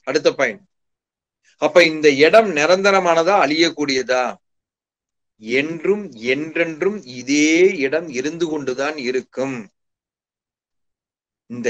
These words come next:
இடத்தை ஒரு, இப்ப நீங்க வந்து ஒரு அணுகுண்டு போட்டா ஒரு ஊரை அழிக்கலாம். இப்ப பூமியில வச்சிருக்கிற ஆறு நாடு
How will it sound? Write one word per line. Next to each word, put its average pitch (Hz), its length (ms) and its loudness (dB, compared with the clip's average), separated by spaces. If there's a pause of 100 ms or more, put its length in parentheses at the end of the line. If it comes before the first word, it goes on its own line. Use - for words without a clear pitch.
இடத்தை 185 400 2 (140)
ஒரு, 160 220 2 (240)
இப்ப 143 260 -2
நீங்க 147 280 0
வந்து 170 280 0
ஒரு 170 160 6
அணுகுண்டு 180 440 2
போட்டா 180 240 2
ஒரு 170 220 2
ஊரை 190 240 6
அழிக்கலாம். 147 440 0 (1000)
இப்ப 139 260 2
பூமியில 208 520 4
வச்சிருக்கிற 156 500 -2 (1080)
ஆறு 208 340 8
நாடு 190 360 2